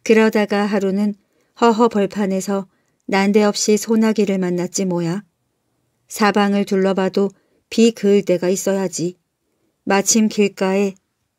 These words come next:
버섯이 하나 있기에 버섯갓 아래로 들어가 비를 피했네. 버섯 둥치에 당나귀를 메어놓고 말이야. 세상에 버섯이 얼마나 크기에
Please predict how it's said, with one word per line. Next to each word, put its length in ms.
버섯이 560
하나 340
있기에 460
버섯갓 640
아래로 380
들어가 560
비를 280
피했네. 560
버섯 400
둥치에 440
당나귀를 680
메어놓고 520
말이야. 380
세상에 840
버섯이 560
얼마나 420
크기에 640